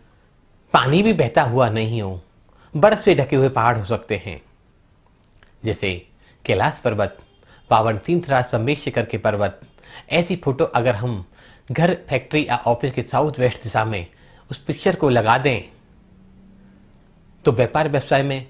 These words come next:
स्थिरता पैदा हो जाती है। हमें बार बार काम बदलने नहीं पड़ते,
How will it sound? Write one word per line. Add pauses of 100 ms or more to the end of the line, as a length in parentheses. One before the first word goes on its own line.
(220)
स्थिरता
पैदा
हो
जाती
है। (280)
हमें
बार
बार
काम
बदलने
नहीं
पड़ते,